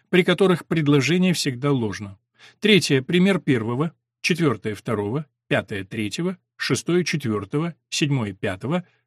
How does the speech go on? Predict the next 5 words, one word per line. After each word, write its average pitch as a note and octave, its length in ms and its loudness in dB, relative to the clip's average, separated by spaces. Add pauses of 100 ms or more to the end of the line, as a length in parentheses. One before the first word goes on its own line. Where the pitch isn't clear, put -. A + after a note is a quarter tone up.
Восьмое. C#3+ 480 4
Шестого. B2 560 -2 (240)
Девятое. A#2 460 0
Седьмого. G2 560 -4 (460)
Десятое. E3+ 680 2